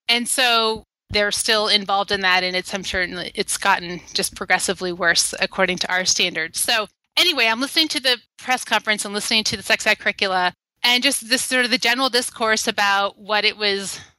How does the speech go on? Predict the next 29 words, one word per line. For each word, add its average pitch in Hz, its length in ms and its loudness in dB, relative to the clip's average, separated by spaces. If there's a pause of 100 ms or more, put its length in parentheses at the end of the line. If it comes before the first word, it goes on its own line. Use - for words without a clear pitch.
(280)
what 220 220 -2
the 269 140 4
assumptions 233 680 -2
were 170 340 -4 (300)
that 190 120 2
teachers 202 360 -2
would 101 100 -4
be 185 260 4 (160)
explaining 196 540 -2
and 185 60 2
introducing 185 420 0
this 180 220 -4
material 170 420 0
to - 100 -4
kids. 349 360 0
And 214 160 2
I 233 180 4
just - 420 -2 (200)
sat 269 400 0
there 185 200 4
and 202 120 2
had 208 160 0
a 202 60 2
heart 254 200 0
check, 202 300 -2
and 214 100 -2
I 196 80 2
thought, 196 360 0 (180)
"Oh, - 240 0